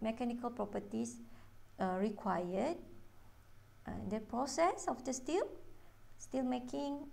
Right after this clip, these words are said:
uh, due to heat treatment or other plant is available or not, and the code of practice. The reference codes, we have, uh,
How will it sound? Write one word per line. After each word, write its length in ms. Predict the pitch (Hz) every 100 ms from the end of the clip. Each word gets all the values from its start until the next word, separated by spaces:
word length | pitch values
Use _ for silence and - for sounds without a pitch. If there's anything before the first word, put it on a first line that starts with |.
| - - -
uh, 140 | 185
due 160 | 185 208
to 120 | 202
heat 240 | 202 - -
treatment 440 | 262 247 240 240
or 100 | 202 -
other 240 | 208 226
plant 420 | 226 233 226 233
is 160 | 233 233
available 420 | 185 208 226 117 -
or 100 | 107
not, 280 | 110 110 - - - - - - -
and 540 | 202 202 196 196 202 208
the 60 |
code 240 | 214 233 -
of 160 | -
practice. 540 | - - - - - - - - - - - -
The 120 | 190
reference 440 | 226 294 349 349 349
codes, 320 | 359 427 -
we 120 | 220 214
have, 220 | 220 220 -
uh, 260 | 185 180